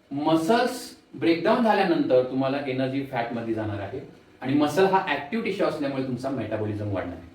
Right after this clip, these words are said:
ओके. आपण काय म्हणतो, बीएमआर वाढवायचं आहे. बीएमआर वाढवण्यासाठी काय करावं लागेल? फॅट गेन, फॅट कमी करायचं आहे मला, तर बीएमआर वाढवावं लागेल. तर मसल मास वाढवा आणि मसल मास वाढवण्यासाठी मी भरपूर व्हिडिओ बनवलेले आहेत आणि अजून येणाऱ्या काळामध्ये मी व्हिडिओ बनवणारच आहे,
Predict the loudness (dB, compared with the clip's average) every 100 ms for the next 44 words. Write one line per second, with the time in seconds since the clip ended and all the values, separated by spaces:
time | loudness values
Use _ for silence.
0 | -20 -20 -20 -20 -20 -12 -10 -10 -14 -14
1 | -8 -2 2 2 2 0 2 6 6 6
2 | 4 4 4 0 -6 -14 -20 -20 -20 -20
3 | -2 2 4 6 6 4 2 0 0 0
4 | 0 -2 -4 -6 -2 0 2 2 0 -4
5 | -4 0 0 2 2 2 2 0 -2 -2
6 | -2 -2 0 2 2 0 -2 -4 -4 -4
7 | -8 -12 -2 0 2 2 2 2 -2 -4
8 | -4 -4 -4 -4 -4 -4 -4 -2 -4 -4
9 | -8 -12 -10 0 2 4 4 4 6 4
10 | 4 2 0 0 -2 0 2 2 2 2
11 | 0 0 -2 0 2 2 2 0 -4 -6
12 | -10